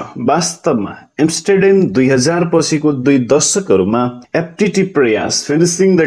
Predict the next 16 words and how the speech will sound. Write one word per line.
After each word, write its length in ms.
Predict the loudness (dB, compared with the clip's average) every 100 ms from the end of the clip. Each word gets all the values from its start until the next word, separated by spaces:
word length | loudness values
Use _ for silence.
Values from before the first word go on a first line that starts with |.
| -2
task 640 | -4 -2 -2 -6 -12 -8 -2
र 220 | -2 -2
एफटिटी 520 | -6 -6 -4 -2 2
जस्तै 420 | 2 0 0 0 0 -2 -2
अन्य 280 | 2 4 2 2
प्रयासहरूले 760 | 2 2 0 -2 -2 0 0 -2 -6 0
महान 340 | 0 2 0 -2
आज्ञाको 640 | -2 -4 0 0 2 2
इतिहासमै 640 | 2 2 0 -2 0 0 -2 0
पहिलो 300 | 2 4 2
पटक 500 | 0 0 0 -2 -2
पच्चिस 520 | -4 -4 -4 -2 0 2
सय 120 | 2
समुदायहरूसँग 1000 | 2 2 2 0 2 2 2 -2 -2 2 2
जोडिनका 600 | 2 2 2 2 0 0
लागि 400 | 2 4 2 2